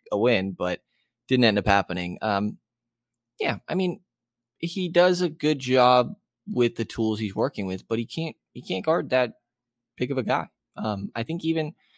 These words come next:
you know, people talked about the Paul George preseason game. There's one specific highlight I think of, but it's like, Paul George still got all the way to the rim. He stopped him once he got to the rim, but he got all the way to the rim pretty easily. Like,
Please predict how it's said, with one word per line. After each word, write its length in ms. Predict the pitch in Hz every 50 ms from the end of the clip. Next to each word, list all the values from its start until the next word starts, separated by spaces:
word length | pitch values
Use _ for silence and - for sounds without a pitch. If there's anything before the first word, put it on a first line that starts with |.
| _ _ _ _ -
you 80 | -
know, 60 | 151
people 200 | 127 151 135 131
talked 200 | - 135 127 123
about 180 | 127 127 117 117
the 140 | - 107 -
Paul 320 | _ - - 135 131 131
George 420 | 110 101 - 113 127 131 127 - - -
preseason 480 | 120 123 123 - 139 131 127 131 131 127
game. 380 | 131 131 131 131 135 139 135 - -
There's 180 | 208 190 - -
one 220 | 107 113 120 127
specific 420 | - - 113 - - 120 123 120
highlight 420 | - 104 104 113 117 117 120 120 -
I 140 | 110 104 104
think 220 | - 113 120 -
of, 180 | 143 151 143 131
but 80 | 113
it's 140 | 104 - -
like, 200 | 110 101 - - _ _ _ _ _ _ _ _ _ _ _ _ _ _ _ _ _ _ _ _ _ _ _ _ _ _ _ _ - -
Paul 140 | 127 123
George 220 | 120 127 127 110 -
still 220 | - - 123 120
got 160 | 120 117 107
all 220 | - 92 101 113 120
the 60 | 117
way 120 | 110 113
to 140 | 110 - 120
the 100 | 107 98
rim. 320 | 90 87 92 104 127 151 165 _ _ _ _ _ -
He 180 | - - 123
stopped 340 | - - - 131 127 - -
him 140 | 160 143 127
once 140 | 131 131 -
he 80 | 117
got 320 | 95 - 98 101 135 160 -
to 80 | - 165
the 140 | 147 113
rim, 320 | 90 92 95 104 123 151 - -
but 80 | 165
he 60 | 185
got 240 | 175 185 185 180 - -
all 220 | 135 139 156 175
the 100 | 175 180
way 160 | 160 160 160 151
to 120 | - 156
the 160 | 143 143 127
rim 300 | 131 160 175 165 147 135
pretty 300 | - - - 156 156 135
easily. 520 | - - 170 185 175 131 95 78 76 73 78
Like, 220 | 92 95 98 -